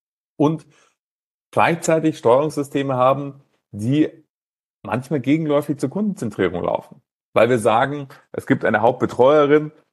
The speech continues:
und der Kunde, der zugeordnet ist, der darf nur diese Betreuerin und diese Einheit, wo diese Betreuerin sitzt, auch nutzen. Weil wenn er in die andere Einheit geht, dann haben die Menschen wenig Lust, sich mit diesem Kunden zu beschäftigen, weil das tickert ja nicht auf der Zielkarte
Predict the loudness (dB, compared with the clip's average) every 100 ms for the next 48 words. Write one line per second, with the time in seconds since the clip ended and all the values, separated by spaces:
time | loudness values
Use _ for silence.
0 | _ -10 -10 -8 -10 -4 -4 -4 -6 -4
1 | 0 0 -2 -4 -6 -6 0 0 0 -6
2 | -4 -6 -6 2 2 4 2 2 0 -4
3 | -10 -10 -6 -2 -2 2 2 2 -2 -6
4 | -6 -4 -8 -8 -10 0 2 4 0 0
5 | 0 0 -2 -10 -4 -2 0 -2 -4 -8
6 | -8 -16 _ -10 -4 -2 -2 -4 -4 -2
7 | 0 0 0 -2 -4 0 0 -2 _ _
8 | _ _ 0 0 -2 -8 _ _ _ -2
9 | -2 -2 -4 -2 -4 -4 -6 -8 -8 -12
10 | _ 0 2 2 2 2 0 -2 -6 -4
11 | -4 -4 -4 -4 -4 -4 -6 -2 2 2
12 | 2 -2 -2 -10 -4 0 2 2 -2 -4
13 | 0 0 2 0 -2 0 0 0 -2 -4
14 | -6 -6 -4 -4 -2 -4